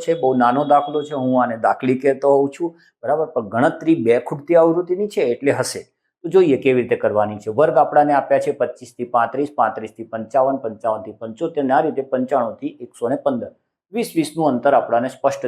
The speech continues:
દેખાય છે, બરાબર? આવૃત્તિ જોઈએ, સત્તર, એફ વન બત્રીસ, એફ ટુ ઓગણીસ. બે આવૃત્તિ ખૂટે છે, હે ને? તો હવે બે આવૃત્તિ ખૂટે છે તો શું બે એક્સ્ટ્રા માહિતી? હા, દેખાય છે ને, મધ્યક આપ્યો છે અને આવૃત્તિ આપી છે, કુલ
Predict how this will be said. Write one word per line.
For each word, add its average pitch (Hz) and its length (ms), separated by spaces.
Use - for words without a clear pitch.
દેખાય 117 260
છે, 98 220
બરાબર? 214 200
આવૃત્તિ 208 460
જોઈએ, 170 340
સત્તર, 160 380
એફ - 160
વન 147 260
બત્રીસ, 139 440
એફ 120 200
ટુ 147 220
ઓગણીસ. 113 320
બે 262 180
આવૃત્તિ 131 460
ખૂટે 123 240
છે, - 220
હે 135 120
ને? 85 80
તો 147 160
હવે 156 160
બે 131 220
આવૃત્તિ 196 440
ખૂટે 202 220
છે 143 120
તો 165 140
શું 170 180
બે 151 80
એક્સ્ટ્રા 165 380
માહિતી? 175 320
હા, 120 180
દેખાય 135 360
છે 285 80
ને, 285 120
મધ્યક 120 360
આપ્યો 196 300
છે 226 100
અને 202 140
આવૃત્તિ 220 440
આપી 175 260
છે, 175 60
કુલ 175 140